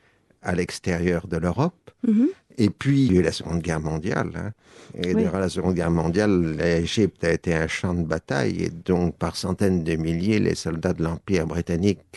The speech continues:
Speaker 1: euh, ont traversé le sol égyptien. C'est donc un pays qui voudrait réellement accéder à l'indépendance au nom de deux grandes revendications majeures, hein,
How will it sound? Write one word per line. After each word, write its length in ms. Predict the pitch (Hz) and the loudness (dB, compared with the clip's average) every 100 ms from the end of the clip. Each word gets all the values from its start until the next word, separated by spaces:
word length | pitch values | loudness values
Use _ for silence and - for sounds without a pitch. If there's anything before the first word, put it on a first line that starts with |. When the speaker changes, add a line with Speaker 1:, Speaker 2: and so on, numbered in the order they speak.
| - | -2
Speaker 1:
euh, 160 | 80 - | -2 0
ont 140 | 87 | -2
traversé 800 | 82 82 85 85 - - 98 90 _ _ _ _ - | -2 -4 -4 -4 -6 -2 0 -2 _ _ _ _ -6
le 180 | 98 82 | -2 0
sol 600 | - - 90 87 78 80 _ _ _ _ _ _ - | -2 -2 -2 0 -4 -6 _ _ _ _ _ _ -4
égyptien. 640 | 98 95 - - - 87 - _ _ _ - | -2 -2 -6 -6 -4 -4 -4 _ _ _ -10
C'est 460 | - - 123 110 | -6 -2 0 2
donc 500 | 110 131 123 101 - 107 - | 4 4 4 0 0 0 0
un 200 | 110 110 | 0 0
pays 420 | - 117 117 135 107 - _ | 0 0 2 2 -2 -12 _
qui 240 | - 104 | -8 -2
voudrait 480 | 101 107 107 120 117 | 0 2 4 4 4
réellement 680 | 101 123 123 120 127 131 98 - _ _ _ - - | 4 2 4 4 4 2 0 -4 _ _ _ -20 -8
accéder 720 | 110 - - 104 90 104 107 | -6 -6 -2 -2 2 2 2
à 100 | 101 | 0
l'indépendance 1000 | 95 90 95 - 90 131 165 143 - - _ _ _ _ _ | 0 0 0 0 0 2 2 0 -2 -6 _ _ _ _ _
au 140 | - | 0
nom 260 | 92 107 120 | 4 4 4
de 360 | 101 85 98 98 | 2 0 0 0
deux 400 | 82 101 110 104 | 0 2 2 2
grandes 400 | 87 107 107 95 | 0 2 2 2
revendications 960 | - 92 95 87 87 95 87 - 95 | 0 -2 -2 -2 -4 -4 -6 -4 -2
majeures, 800 | 90 87 80 127 185 123 - - | 0 0 0 0 2 0 -4 -10
hein, 200 | 87 87 | -6 -6